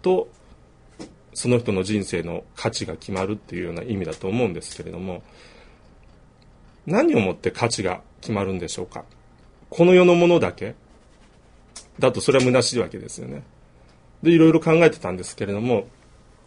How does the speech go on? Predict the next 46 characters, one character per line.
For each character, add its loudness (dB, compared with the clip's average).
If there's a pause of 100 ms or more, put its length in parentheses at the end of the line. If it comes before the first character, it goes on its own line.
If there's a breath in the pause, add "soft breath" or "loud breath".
え -4
ー、 -20
私 6
は 10
も 8
ち -2
ろ 8
ん 6
フ 0
レ 8
デ 4
ィ・ 4
マ 6
ー 4
キ -6
ュ 0
リ 2
ー 4
の 2
よ -2
う -4
に 2
大 6
金 8
持 4
ち -6
で 0
も 0
な 0
け 0
れ 2
ば 6
有 4
名 6
人 -6
で -6
も -6
あ -4
り -4
ま 0
せ -2
ん 0
け -6
れ -6
ど -10
も、 -6